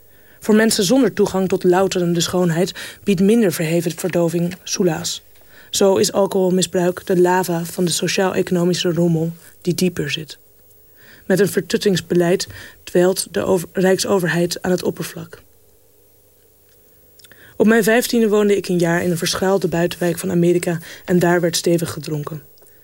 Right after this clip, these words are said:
Regelmatig ontsnapte ik op het nippertje aan de politie, maar mijn me-, maar mijn meest verlossende vlucht was mijn terugkeer naar Nederland aan het eind van het schooljaar, terwijl mijn Amerikaanse vrienden arm achterbleven.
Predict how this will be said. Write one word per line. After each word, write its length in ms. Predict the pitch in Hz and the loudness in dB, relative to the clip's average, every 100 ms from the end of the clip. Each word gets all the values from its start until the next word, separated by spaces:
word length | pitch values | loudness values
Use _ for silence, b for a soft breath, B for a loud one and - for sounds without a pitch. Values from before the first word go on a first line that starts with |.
| b b b | b b b
Regelmatig 680 | 196 208 208 208 226 185 | 2 4 4 2 0 -4
ontsnapte 460 | - 180 208 196 - | -4 -2 -2 -2 -2
ik 240 | 190 - | -4 -2
op 100 | 180 | -4
het 100 | 170 | -2
nippertje 380 | 185 202 202 - | 0 0 0 -2
aan 100 | 185 | -2
de 60 | 175 | 0
politie, 460 | 180 175 - 180 B B - | 2 0 2 -2 B B 0
maar 120 | 190 | 2
mijn 260 | 190 196 | 4 2
me-, 160 | 190 208 - | 2 0 0
maar 160 | 196 | 2
mijn 180 | 196 190 | 2 2
meest 340 | 196 220 - | 2 0 -2
verlossende 540 | - 196 208 - 202 175 | 0 2 2 0 -2 -2
vlucht 440 | - 196 220 - - B B | 0 0 0 -8 -18 B B
was 140 | 196 202 | -4 0
mijn 180 | 180 | -2
terugkeer 420 | 175 214 - 208 185 | 0 -4 0 0 2
naar 160 | 175 | 2
Nederland 600 | 175 190 185 175 185 - | 2 2 2 0 -2 -4
aan 100 | 190 | -6
het 140 | 180 - | -6 -2
eind 260 | 190 185 | -2 -2
van 140 | - 185 | -2 -4
het 100 | 170 | -4
schooljaar, 580 | - 175 170 156 160 - B B B | 0 0 2 0 -6 -10 B B B
terwijl 260 | - 185 185 | 0 2 4
mijn 160 | 180 | 2
Amerikaanse 640 | - 175 180 175 180 175 170 | 2 2 2 0 -2 -2 -4
vrienden 400 | 160 190 185 - | -2 0 0 -2
arm 280 | 185 190 190 | -2 -2 -2
achterbleven. 800 | 180 - 175 156 151 151 160 | -6 -8 -10 -10 -12 -14 -16